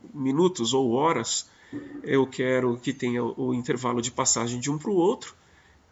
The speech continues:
Ele vai fazer esse sequenciamento de perfil, pulando de um pro outro. Quando chegar no final, ele volta do começo, até que o usuário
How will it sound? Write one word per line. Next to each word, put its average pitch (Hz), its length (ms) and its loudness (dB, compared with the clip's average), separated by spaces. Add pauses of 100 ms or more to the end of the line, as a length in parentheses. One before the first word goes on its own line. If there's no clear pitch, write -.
(240)
Ele 131 160 2
vai 131 140 -2
fazer 123 380 -2
esse - 160 2
sequenciamento 120 720 0
de 123 80 -6
perfil, 135 480 -2
pulando 123 380 2
de 117 120 -2
um 123 60 -4
pro 202 140 -4
outro. 196 300 4
Quando 165 180 0
chegar 151 200 -2
no 143 80 -2
final, 139 280 -2
ele 143 100 0
volta 123 340 -4
do 190 60 -8
começo, 220 480 2 (340)
até 151 300 -2
que 151 120 -2
o 170 40 2
usuário 160 600 2